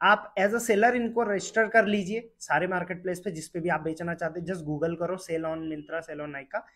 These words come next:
रजिस्टर कर लो। उनकी तरफ से मेल आएगा, उनकी तरफ से रिस्पॉन्ड आएगा।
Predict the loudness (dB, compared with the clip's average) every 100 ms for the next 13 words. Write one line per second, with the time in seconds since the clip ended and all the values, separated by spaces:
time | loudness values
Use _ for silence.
0 | _ _ -2 -2 4 2 6 6 6 2
1 | 0 -2 -4 -4 -4 -2 0 0 0 0
2 | 0 -2 -6 _ -12 -10 -8 -6 -8 -6
3 | -6 -6 -8 -8 -2 0 -2 -2 -4 -6